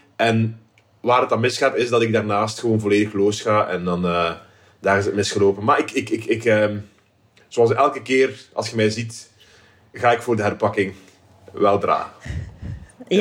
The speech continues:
Speaker 1: Ja.
Speaker 2: maar ja, wie niet? Allee, dat is, dat is gewoon het
Speaker 1: Nee,
Speaker 2: leven zo, hè.
Speaker 1: dat is wa-, dat is
Speaker 2: Zo,
Speaker 1: waar. En het,
Speaker 2: zo
Speaker 1: het
Speaker 2: zit het toch in
Speaker 1: jojoen,
Speaker 2: elkaar.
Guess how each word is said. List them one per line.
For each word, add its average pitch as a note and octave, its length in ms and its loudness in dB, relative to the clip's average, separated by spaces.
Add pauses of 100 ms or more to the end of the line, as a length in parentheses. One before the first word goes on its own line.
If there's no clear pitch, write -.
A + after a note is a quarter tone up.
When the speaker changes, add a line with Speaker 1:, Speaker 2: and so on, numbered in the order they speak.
Speaker 1:
Ja. D#3+ 220 -2 (200)
Speaker 2:
maar E3+ 180 -4
ja, F3 280 0
wie G3+ 140 2
niet? G3 420 2
Allee, F3 400 0 (280)
dat F#3 140 0
is, - 60 -4
dat - 280 -2
is - 60 -4
gewoon G3+ 260 2
het G3 160 0
Speaker 1:
Nee, F3 160 2
Speaker 2:
leven G#3 220 -2
zo, F3 200 -4
hè. F3+ 80 -4 (200)
Speaker 1:
dat D3+ 100 0
is - 60 -6
wa-, - 80 2
dat - 100 0
is G3 60 -2
Speaker 2:
Zo, F3 60 4
Speaker 1:
waar. C#3 140 2
En D3 80 -4
het, C#3+ 180 -2
Speaker 2:
zo D3+ 60 2
Speaker 1:
het C3+ 100 0
Speaker 2:
zit C3+ 100 -4
het D3 80 6
toch F#3 120 4
in A3 60 -2
Speaker 1:
jojoen, F#3 240 2
Speaker 2:
elkaar. F3 500 -10